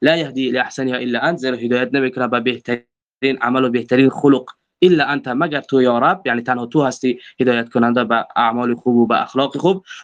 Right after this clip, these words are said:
و قنی سیء الاعمال و سیء الاخلاق لا یقی سیئها الا انت، و حفظ کن مرا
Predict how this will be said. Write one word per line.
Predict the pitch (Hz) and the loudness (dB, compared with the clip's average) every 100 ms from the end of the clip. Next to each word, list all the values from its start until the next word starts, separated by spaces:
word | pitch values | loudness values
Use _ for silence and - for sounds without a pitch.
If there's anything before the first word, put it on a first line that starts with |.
| - | -4
و | 123 | -2
قنی | - 175 160 | 2 4 4
سیء | - 147 143 | 0 -2 -2
الاعمال | 131 117 123 131 131 | -2 0 -2 0 -2
و | 123 | -2
سیء | 120 147 135 | -2 0 0
الاخلاق | 123 - 123 147 170 190 208 214 - - | -2 -6 -2 0 2 0 0 -4 -16 -4
لا | 127 131 | 0 0
یقی | 139 123 | -2 -4
سیئها | - 127 131 123 | -2 2 2 0
الا | 127 131 127 | -6 -4 -2
انت، | 139 214 - _ _ - | -2 -4 -8 _ _ 0
و | 127 - | 0 4
حفظ | 196 196 | 2 2
کن | - | 0
مرا | 160 151 151 139 | 2 4 4 2